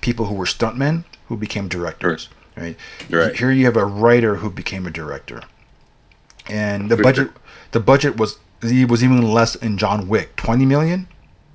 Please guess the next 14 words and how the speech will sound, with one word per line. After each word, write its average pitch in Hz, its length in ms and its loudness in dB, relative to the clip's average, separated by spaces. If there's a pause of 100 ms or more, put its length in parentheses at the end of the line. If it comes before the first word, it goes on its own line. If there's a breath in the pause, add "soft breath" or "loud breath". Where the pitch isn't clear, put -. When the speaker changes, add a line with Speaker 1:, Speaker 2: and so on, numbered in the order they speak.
(160)
Speaker 2:
Oh 131 80 0
wow, 120 260 -2 (160)
it's - 160 -18
not - 180 -2
bad. 80 200 -10 (240)
Speaker 1:
And 107 160 -2
he, 123 180 -6
and 110 240 -2
Punisher 139 300 2
was - 100 -4
thirty-three 127 420 0
million. 90 300 -4 (840)
Speaker 2:
Oh 156 280 0 (200)
wow. 160 220 -4